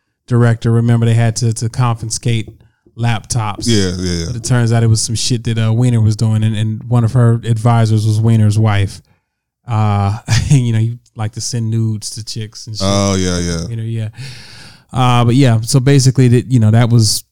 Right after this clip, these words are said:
Speaker 1: largely credited with, you know, um, with all of the email and the Benghazi stuff that was going on, to do that strategically at that time, weeks before the election,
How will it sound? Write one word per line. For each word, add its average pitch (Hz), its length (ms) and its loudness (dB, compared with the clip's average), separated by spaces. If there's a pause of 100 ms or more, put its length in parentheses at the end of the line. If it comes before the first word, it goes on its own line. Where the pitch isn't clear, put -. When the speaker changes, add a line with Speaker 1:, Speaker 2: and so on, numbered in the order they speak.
(120)
Speaker 1:
largely 120 520 2
credited 113 680 2
with, 110 300 2
you 123 120 4
know, 107 440 2 (140)
um, 110 380 0 (100)
with 120 180 2
all 123 140 4
of 117 80 4
the 113 200 2
email 117 500 4
and 117 120 4
the 113 60 4
Benghazi 117 600 2
stuff 117 240 0
that 117 100 2
was 110 120 0
going 113 280 2
on, 110 180 4
to 117 140 2
do 120 340 4
that 117 440 0
strategically 120 880 0
at 113 180 -2
that 113 200 -6
time, 110 540 -4
weeks 120 360 0
before 120 420 -2
the 110 120 0
election, 107 760 -4